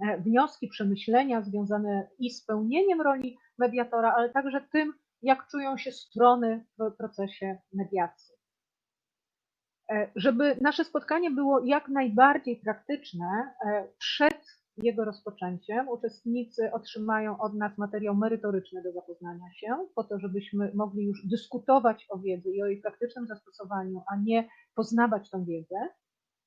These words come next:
Natomiast po spotkaniu, e, otrzymają, e,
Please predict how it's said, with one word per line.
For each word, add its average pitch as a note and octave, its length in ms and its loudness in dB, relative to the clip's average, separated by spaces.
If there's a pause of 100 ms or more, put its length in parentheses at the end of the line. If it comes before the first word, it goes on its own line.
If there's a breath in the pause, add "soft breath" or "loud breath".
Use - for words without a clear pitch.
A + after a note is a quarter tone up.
Natomiast G#3+ 560 0
po A#3 120 4
spotkaniu, B3 680 2 (580 soft breath)
e, G#3+ 160 2
otrzymają, B3 960 4
e, G#3+ 280 2